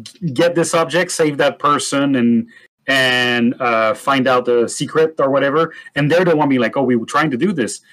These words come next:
In the dungeon, it's literally, like, if you wanna have role play, uh, scenes between rooms, you can. But the second you're kind of done with having a scene,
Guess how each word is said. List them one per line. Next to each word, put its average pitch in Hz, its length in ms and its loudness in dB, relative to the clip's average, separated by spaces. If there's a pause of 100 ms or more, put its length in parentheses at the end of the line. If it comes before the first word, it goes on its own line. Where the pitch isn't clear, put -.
(180)
In 170 100 2
the 190 80 2
dungeon, 202 420 0
it's - 180 -4
literally, 165 480 2
like, 117 280 0 (460)
if 165 180 -4
you 180 80 2
wanna 214 140 2
have 170 240 -2
role 127 200 2
play, 120 680 0
uh, 113 460 -2 (280)
scenes 175 560 -2 (300)
between 160 520 0
rooms, 123 320 0
you 107 80 -4
can. 156 440 -2 (260)
But - 140 -2
the 170 100 0
second 196 600 -2
you're 143 520 -2 (100)
kind 143 200 -2
of 117 280 -2 (260)
done 131 360 -2
with 139 140 -2
having 131 320 0
a 233 40 0
scene, 180 380 -4